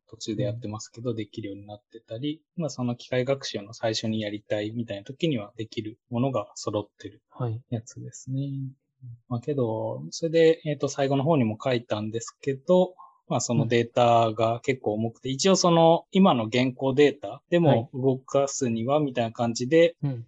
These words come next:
Speaker 1: えーと、この記事だと基本的にレガシーのコードなんでシーエスブイで読み取ってますけど、えーと、
Speaker 2: は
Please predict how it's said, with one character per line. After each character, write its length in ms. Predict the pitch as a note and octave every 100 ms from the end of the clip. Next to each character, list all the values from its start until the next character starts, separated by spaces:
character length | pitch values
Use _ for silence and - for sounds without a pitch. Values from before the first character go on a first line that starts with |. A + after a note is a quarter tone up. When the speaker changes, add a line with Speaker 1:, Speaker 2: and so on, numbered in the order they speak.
| D#3+
Speaker 1:
え 160 | D3+ -
ー 40 |
と、 160 | C#3 C3+
こ 140 | E3+
の 260 | G3 G3+ G3
記 180 | A3+
事 160 | G3+ F#3+
だ 140 | D3+
と 300 | C3+ F#3 F#3 F3+
基 140 | D3
本 140 | C3+ C#3
的 180 | C3+
に 280 | C3+ C3 C#3 _
レ 100 | C3+
ガ 140 | C3 C3+
シ 160 | -
ー 20 | B2+
の 80 |
コ 140 | B2 C3
ー 60 |
ド 60 | B2
な 120 | B2+
ん 40 | A#2
で 100 | C#3
シ 180 | C#3+
ー 40 | C3
エ 20 |
ス 120 | -
ブ 120 | C3 B2+
イ 40 |
で 100 | A#2
読 140 | G#2+
み 120 | G#2+ A2
取 160 | A2+
っ 40 | -
て 120 | A#2
ま 120 | A#2
す 120 | -
け 140 | - G#2+
ど、 400 | C3 G#2+ A#2 A#2+ _ _
え 240 | B2 A2+ A2+
ー 120 | C3+
と、 400 | A2 G#2+ G#2+
Speaker 2:
は 40 | G#2+